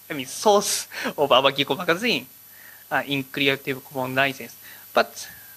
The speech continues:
so one problem is, so there's no compatibility between, so, old and the current Scribus file. So, so that,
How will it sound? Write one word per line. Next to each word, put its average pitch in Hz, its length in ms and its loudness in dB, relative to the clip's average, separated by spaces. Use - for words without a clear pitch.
so 156 200 -2
one 202 180 4
problem 349 420 4
is, 156 540 -2
so 131 400 -2
there's 254 160 0
no 190 160 4
compatibility 233 920 0
between, 131 480 -2
so, 120 260 -8
old 180 420 4
and 131 280 2
the 120 180 -4
current 151 500 2
Scribus 135 640 -6
file. 120 320 2
So, 151 540 4
so 240 140 4
that, 285 220 2